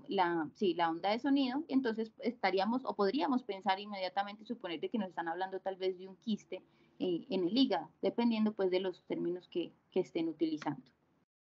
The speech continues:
Acá esta es una imagen muy bonita porque entonces tenemos anecoico,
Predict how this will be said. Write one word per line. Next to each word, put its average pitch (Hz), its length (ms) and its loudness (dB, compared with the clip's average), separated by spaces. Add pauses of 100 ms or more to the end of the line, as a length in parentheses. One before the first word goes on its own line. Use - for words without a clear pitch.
(380)
Acá 208 260 6
esta 269 160 2
es 214 80 2
una 208 380 2 (260)
imagen 220 240 6
muy 233 100 4
bonita 233 320 2
porque 240 180 -4
entonces 202 220 -2
tenemos 180 400 0
anecoico, 233 800 0